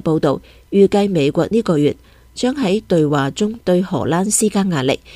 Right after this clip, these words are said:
要求艾斯摩爾禁止繼續供貨畀中國，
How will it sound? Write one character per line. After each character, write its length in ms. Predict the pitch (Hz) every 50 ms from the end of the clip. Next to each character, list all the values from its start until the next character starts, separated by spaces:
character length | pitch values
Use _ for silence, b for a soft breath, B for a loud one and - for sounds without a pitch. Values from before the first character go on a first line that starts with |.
| B B B
要 160 | B 254 269
求 320 | 269 262 - 208 156 120 - -
艾 200 | 156 156 147 143
斯 220 | 143 - - 220
摩 200 | 220 226 226 214
爾 60 | 220 220
禁 720 | 165 147 143 160 - - - - - - 170 170 165 170
止 200 | - - 147 139
繼 80 | 170
續 340 | 165 180 151 139 - 139 -
供 220 | - 175 175 180
貨 200 | 185 - 165 135
畀 180 | 135 135 - 127
中 220 | 135 - 180 175
國， 220 | 175 175 160 -